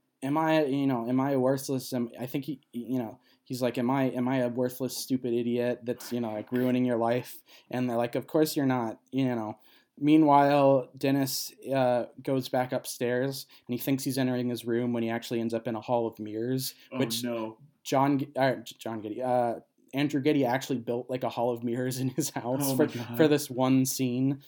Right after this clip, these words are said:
Speaker 1: So Dennis is, like, trapped in a hall of mirrors. He sees the ghoul from his dreams in the
Speaker 2: Not the
Speaker 1: mirrors,
Speaker 2: ghoul.
Speaker 1: and the ghoul is, like, biting off his own fingers.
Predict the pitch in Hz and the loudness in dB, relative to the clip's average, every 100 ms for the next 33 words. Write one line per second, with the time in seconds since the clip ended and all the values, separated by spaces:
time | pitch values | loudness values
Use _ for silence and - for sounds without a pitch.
0 | - - 151 135 147 160 165 151 151 147 | -20 -4 -2 4 4 4 4 4 4 4
1 | 143 139 147 135 131 139 131 135 120 123 | 2 2 2 2 2 2 2 0 0 -4
2 | - 120 147 135 135 127 120 127 131 143 | -6 -6 -4 -4 -4 -4 0 2 4 2
3 | 143 _ _ - 139 123 120 131 127 131 | 0 _ _ -4 -2 -2 -2 0 2 4
4 | 139 147 147 - 135 135 120 123 135 151 | 2 0 -2 -4 0 2 2 2 4 2
5 | 151 - - - - 131 131 139 139 135 | 2 -4 -10 -12 0 0 4 4 4 2
6 | 135 127 - 117 127 127 127 135 127 123 | -2 -4 -4 -2 -2 0 -2 -2 -4 -2
7 | 127 - 117 127 135 143 - | -4 -4 -4 0 0 0 -2